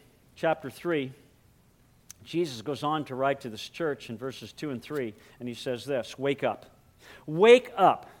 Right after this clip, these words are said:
That's a Greek word that's hard for me to pronounce 'cause it's got a couple rolled R's, but grigoreo.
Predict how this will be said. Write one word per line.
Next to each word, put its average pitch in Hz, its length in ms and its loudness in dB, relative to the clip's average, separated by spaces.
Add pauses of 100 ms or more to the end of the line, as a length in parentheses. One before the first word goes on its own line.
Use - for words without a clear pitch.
(1000)
That's 147 100 -12
a 143 60 -14
Greek 175 240 0
word 165 180 4
that's 135 180 -8
hard 156 240 2
for 147 120 -6
me 135 240 -4 (100)
to 135 80 -6
pronounce 127 380 -8
'cause - 80 -18
it's 110 120 -14
got 123 140 -6
a - 40 -10
couple 123 220 -6
rolled 123 300 0
R's, 120 300 2
but 107 220 -8 (220)
grigoreo. 151 680 0